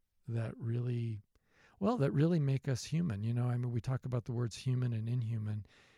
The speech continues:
and the difference between the two is the capacity for love. If you're not able to love and have compassion on other human beings, you're inhuman. And to the degree that you can do that, you're, you're so very, very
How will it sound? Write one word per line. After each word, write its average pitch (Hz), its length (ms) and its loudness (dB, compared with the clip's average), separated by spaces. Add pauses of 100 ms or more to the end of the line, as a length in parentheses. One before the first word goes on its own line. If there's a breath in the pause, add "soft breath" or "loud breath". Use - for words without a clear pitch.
(180 loud breath)
and 117 180 0
the 113 60 0
difference 131 380 0
between 117 360 -2
the 110 100 -2
two 113 280 -4
is 107 140 -2
the 117 140 -6
capacity 107 680 -6
for 117 180 -4
love. - 420 -4 (540 soft breath)
If 131 160 -6
you're 123 100 0
not 123 200 2
able 120 240 0
to - 160 -6
love 113 340 -2
and 107 120 -2
have 104 180 -4
compassion 104 580 -2
on 110 160 -2
other 107 180 -4
human 104 280 -4
beings, 104 340 -4
you're 113 140 -2
inhuman. 98 460 -4 (680 soft breath)
And 107 320 0
to 117 100 -4
the 110 120 -2
degree 110 260 -2
that - 180 -6
you 107 80 -4
can 117 380 -2
do 110 160 -2
that, 104 280 -2 (140)
you're, 110 360 -4 (140)
you're 110 280 -4
so 110 680 -2
very, 107 460 -4
very 101 420 -6